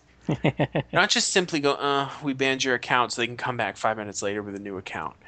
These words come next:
Speaker 2: Like, just, just, like, fucking public shame 'em.
Speaker 1: Right.
Speaker 2: Everything. That kid's probably still watching that video crying softly. And I hope he's a twelve-year-old little bastard, too. I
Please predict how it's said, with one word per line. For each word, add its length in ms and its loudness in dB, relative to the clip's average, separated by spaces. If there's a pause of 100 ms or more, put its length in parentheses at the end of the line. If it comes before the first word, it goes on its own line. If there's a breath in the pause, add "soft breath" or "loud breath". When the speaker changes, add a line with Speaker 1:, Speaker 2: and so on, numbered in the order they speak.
(300 loud breath)
Speaker 2:
Like, 160 4
just, 320 0
just, 300 -2
like, 180 -2
fucking 460 -2
public 440 2
shame 460 4
'em. 440 -2 (500 soft breath)
Speaker 1:
Right. 80 6
Speaker 2:
Everything. 540 -2 (280 loud breath)
That 140 2
kid's 200 4
probably 300 4
still 480 4
watching 560 2
that 240 -2
video 340 -4
crying 580 2
softly. 600 2 (240 loud breath)
And 100 6
I 80 6
hope 300 6
he's 160 -2
a 40 -6
twelve-year-old 760 -2
little 160 -10
bastard, 560 -2
too. 220 -4 (680 loud breath)
I 40 -2